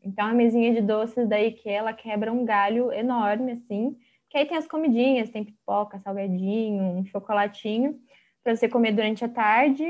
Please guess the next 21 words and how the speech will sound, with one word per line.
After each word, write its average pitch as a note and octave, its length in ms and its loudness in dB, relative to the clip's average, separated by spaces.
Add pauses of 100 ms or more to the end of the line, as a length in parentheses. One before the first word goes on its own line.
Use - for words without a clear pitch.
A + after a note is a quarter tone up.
(160)
É... G3 580 -6 (460)
e G#3+ 80 -2
a G#3+ 60 6
gente A#3+ 220 0
tem F#4+ 160 -4
pia, D4+ 260 4
micro-ondas, A#3+ 760 4
se A#3+ 60 -6
a G3+ 40 -4
pessoa G3+ 340 -6
quiser G3+ 200 -4
esquentar G#3 380 -8
uma G3+ 140 -4
marmita, A3 800 0
<laughs> A#3+ 80 -6
fazer A#3+ 180 4
uma A#3 140 2
pipoca, A3 640 -4
tá A3 140 -10
lá G#3 100 2
disponível. A3 880 -2